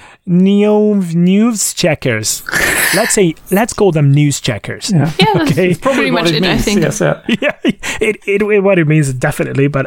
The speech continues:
Speaker 1: I, I have no idea how to pronounce it in Dutch. But, uh, they dug up everything about this, and they went on to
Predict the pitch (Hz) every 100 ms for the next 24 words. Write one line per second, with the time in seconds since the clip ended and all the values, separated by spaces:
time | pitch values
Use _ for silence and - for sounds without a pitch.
0 | - 131 131 135 135 131 127 135 131 135
1 | 123 135 - 135 127 123 139 151 139 123
2 | - - - - - - - - - 147
3 | 135 151 143 143 151 160 123 160 180 196
4 | 214 - _ _ 170 156 127 123 - -
5 | - 156 120 135 - 127 123 113 131 117
6 | 110 - - - 143 123 127 120 - 139
7 | 139 143 131 139 131 131 - 135 120 117
8 | - 123 117